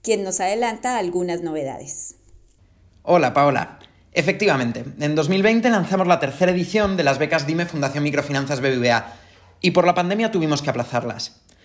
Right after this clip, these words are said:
Speaker 2: Finalmente, este verano, por fin vamos a poder retomar este programa.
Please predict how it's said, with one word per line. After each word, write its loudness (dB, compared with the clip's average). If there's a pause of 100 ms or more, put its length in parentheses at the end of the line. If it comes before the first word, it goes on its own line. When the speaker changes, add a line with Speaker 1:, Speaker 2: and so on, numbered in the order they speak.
(420)
Speaker 2:
Finalmente, 2
este 0
verano, 4
por 2
fin 0
vamos 0
a -6
poder 0
retomar -2
este -4
programa. 0